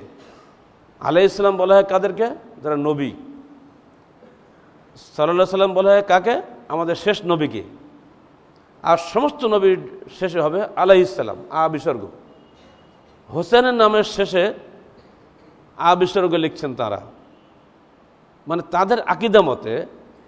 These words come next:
হোসেন নবী ছিলেন এবং তিনি আল্লাহ কর্তৃক মনোনীত। এই বিষয়গুলো আপনারা খেয়াল রাখবেন। আপনারা যারা লেখেন কিছু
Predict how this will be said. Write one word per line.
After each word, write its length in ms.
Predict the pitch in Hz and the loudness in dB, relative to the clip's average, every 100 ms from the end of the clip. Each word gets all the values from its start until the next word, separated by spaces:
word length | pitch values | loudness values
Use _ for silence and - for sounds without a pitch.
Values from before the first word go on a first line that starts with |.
| - - _ | -20 -20 _
হোসেন 440 | - 156 185 190 220 214 - - - - _ _ | -8 -6 0 2 2 -2 -14 -20 -20 -20 _ _
নবী 380 | 139 160 185 190 | -6 0 2 2
ছিলেন 340 | 156 135 95 - 78 - _ _ _ _ _ _ _ _ _ _ _ _ _ _ | 0 -6 -10 -12 -20 -20 _ _ _ _ _ _ _ _ _ _ _ _ _ _
এবং 100 | 151 156 | -8 -6
তিনি 180 | 185 185 | -4 0
আল্লাহ 320 | 170 196 220 | 2 4 2
কর্তৃক 400 | 208 196 185 220 - - - | 2 -2 -4 -8 -10 -20 -18
মনোনীত। 520 | 127 123 147 135 107 107 - - - - - _ _ _ _ _ _ _ _ _ _ _ - | -10 -4 -2 -2 -6 -12 -16 -20 -20 -20 -20 _ _ _ _ _ _ _ _ _ _ _ -4
এই 140 | 175 185 | 0 2
বিষয়গুলো 420 | 180 190 180 175 | 0 0 0 2
আপনারা 220 | 147 151 | 0 -2
খেয়াল 280 | 135 117 117 | -4 -4 -4
রাখবেন। 320 | 120 117 170 254 - - - - - - | -4 -8 -8 -10 -14 -20 -20 -20 -20 -16
আপনারা 260 | 123 139 | -10 -6
যারা 160 | 139 139 | -4 -4
লেখেন 300 | 127 147 196 180 | -2 -2 -2 -2
কিছু 220 | 156 | -6